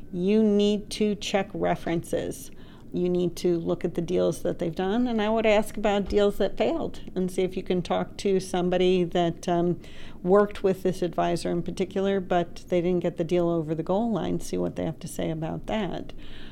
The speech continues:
If I've done my job well, even if, uh, the client concludes that they're not gonna transact,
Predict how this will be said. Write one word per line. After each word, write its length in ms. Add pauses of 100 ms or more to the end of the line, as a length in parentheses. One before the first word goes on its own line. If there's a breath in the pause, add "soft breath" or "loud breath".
(100)
If 300 (100)
I've 340
done 280
my 160
job 400
well, 440
even 380
if, 340 (280)
uh, 280
the 120
client 760
concludes 520
that 120
they're 100
not 360
gonna 220
transact, 760